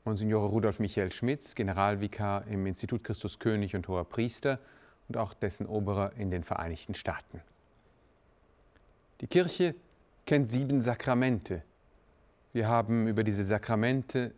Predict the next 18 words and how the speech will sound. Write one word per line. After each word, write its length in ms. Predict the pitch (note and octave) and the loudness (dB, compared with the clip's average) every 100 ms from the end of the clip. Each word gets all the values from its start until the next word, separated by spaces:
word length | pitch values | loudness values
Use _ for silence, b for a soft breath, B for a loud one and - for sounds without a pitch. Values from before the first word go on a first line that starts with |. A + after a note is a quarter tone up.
| _ | _
in 100 | A#2 | 0
den 140 | A#2 | 0
vergangenen 840 | A#2+ A2 A#2+ C3 B2+ B2 A#2+ A2 B B B B _ | 2 2 2 2 2 2 2 0 B B B B _
Folgen 400 | - C#3 D3+ C#3+ | 4 6 6 4
der 100 | A#2 | 4
Sendereihe 600 | G#2+ A2+ A2+ A2+ G#2+ G#2+ G#2+ | 4 4 4 4 4 4 2
gesprochen. 600 | G#2 - A#2+ - F2 D#2+ _ _ _ _ _ _ _ _ | -2 -2 -4 -4 -10 -10 _ _ _ _ _ _ _ _
Mit 160 | G#2+ A2+ | -4 0
ihr 260 | C3 C#3 | 2 2
vermittelt 440 | - B2 C3+ D#3+ - | 2 0 0 -2 -2
sie 120 | D3+ | 0
uns 380 | D3+ C#3+ C3+ - | 2 2 0 -2
im 120 | A#2 | 2
Auftrage 500 | B2+ B2 - A#2+ A2 | 2 0 -2 0 2
Jesu 240 | G#2+ G2+ | 0 0
Christi 540 | G#2 D#3+ C#3+ - C#3 A2+ b b b b b b _ _ _ _ | 0 -2 -2 -2 0 0 b b b b b b _ _ _ _
reiche 400 | A#2+ C#3+ C3 C#3+ | 4 4 4 0
Gnaden. 540 | A#2+ A2 E2 E2 E2 | 2 2 0 -2 -8